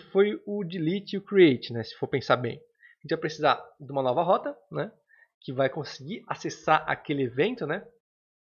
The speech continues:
Então a gente vai ter que passar um I D também. E também a view, né, que vai mostrar o formulário já preenchido, né? Porque se a gente vai editar, a gente tem que saber que dados estão preenchidos pra gente poder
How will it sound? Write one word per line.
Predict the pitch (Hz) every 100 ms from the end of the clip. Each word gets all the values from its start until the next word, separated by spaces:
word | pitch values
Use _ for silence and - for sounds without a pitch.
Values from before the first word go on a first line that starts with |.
| _ -
Então | - 120
a |
gente | 127
vai |
ter | 127
que | 120
passar | 131 127 120 135
um | 120
I | 120
D | 110 156
também. | 127 170 285 - _ _ _ _ _ _ _ 220
E | 226
também | 277 226 226 -
a | - 226
view, | 143 120 113 123 233 135 123 _ _ _ -
né, | 120 -
que | -
vai | 117 110 143
mostrar | 156 175 - - 151 165 -
o | -
formulário | - 175 196 151 151 160 156
já | 170
preenchido, | 170 185 202 - - 156 120 117
né? | 120
Porque | _ 131 135 _ _
se | 127
a |
gente | 117
vai | 131
editar, | 151 160 202 - 202
a |
gente | 202
tem | 196
que | 208
saber | 160 170
que | -
dados | 190 160 175 170
estão | 180 - 160
preenchidos | 160 196 196 - 160 175 226 - -
pra | 311
gente | 262 -
poder | 262 185 202